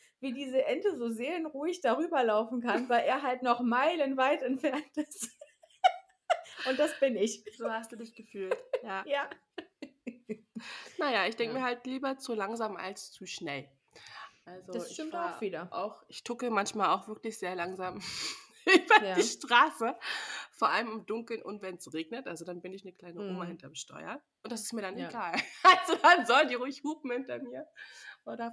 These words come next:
Speaker 1: Ja, finde ich
Speaker 2: vorbeifahren.
Speaker 1: auch richtig. Also
Speaker 2: Ja,
Speaker 1: klar, du
Speaker 2: oder?
Speaker 1: gehst damit wahrscheinlich Leuten auf 'n Sack, aber bevor
Speaker 2: Ja,
Speaker 1: du
Speaker 2: ist mir
Speaker 1: dich
Speaker 2: egal.
Speaker 1: unnötig in Gefahr bringst, das muss
Speaker 2: Ja.
Speaker 1: auch nicht sein.
Speaker 2: Ne? Gut.
Speaker 1: Ja.
Speaker 2: Danke, das wollte ich hören. <laughs>
Speaker 1: Siehst du.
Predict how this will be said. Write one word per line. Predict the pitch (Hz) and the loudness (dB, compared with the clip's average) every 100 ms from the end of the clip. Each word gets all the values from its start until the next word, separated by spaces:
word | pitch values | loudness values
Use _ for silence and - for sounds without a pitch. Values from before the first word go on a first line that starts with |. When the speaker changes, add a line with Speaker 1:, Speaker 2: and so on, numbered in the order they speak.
| 226 | -4
Speaker 1:
Ja, | 320 294 | -2 -2
finde | 233 262 294 | -2 -4 -2
ich | 330 | -2
Speaker 2:
vorbeifahren. | |
Speaker 1:
auch | 339 381 | -2 -4
richtig. | 440 - 196 190 - | -8 -6 -6 -6 -6
Also | 240 254 - | -4 -4 -2
Speaker 2:
Ja, | 302 | 0
Speaker 1:
klar, | 247 | 0
du | 226 | -2
Speaker 2:
oder? | |
Speaker 1:
gehst | 226 - | -4 -4
damit | 240 240 | -4 -4
wahrscheinlich | 247 240 240 240 - | -6 -4 -4 -4 -2
Leuten | 233 233 220 | -4 -2 -4
auf | 208 | -4
'n | 214 | -6
Sack, | 190 214 - | -4 -6 -6
aber | 247 240 | -4 -4
bevor | 233 - 233 | -6 -4 -4
Speaker 2:
Ja, | |
Speaker 1:
du | 220 | -4
Speaker 2:
ist | 226 | -10
mir | 226 | -10
Speaker 1:
dich | |
Speaker 2:
egal. | 214 220 214 220 | -6 -4 -4 -6
Speaker 1:
unnötig | - | -8
in | 202 | -8
Gefahr | 196 - 170 175 | -8 -8 -6 -6
bringst, | - 320 - - | -8 -10 -10 -20
das | - - | -20 -18
muss | 294 | -16
Speaker 2:
Ja. | 302 - | -14 -10
Speaker 1:
auch | 294 | -8
nicht | 262 214 | -6 -6
sein. | 139 127 - _ _ - | -8 -10 -14 _ _ -14
Speaker 2:
Ne? | 165 208 440 _ _ _ _ _ _ - | -8 -8 -8 _ _ _ _ _ _ -18
Gut. | 208 | -8
Speaker 1:
Ja. | 180 151 147 _ _ - _ - | -8 -8 -12 _ _ -20 _ -14
Speaker 2:
Danke, | 226 233 | -14 -12
das | - - | -12 -10
wollte | 175 - | -10 -10
ich | 269 | -10
hören. | 185 156 - - | -10 -10 -6 -2
<laughs> | 277 - _ 427 415 415 | -2 -4 _ -6 -4 -6
Speaker 1:
Siehst | 196 180 - | -2 -4 -2
du. | 165 - | -8 -8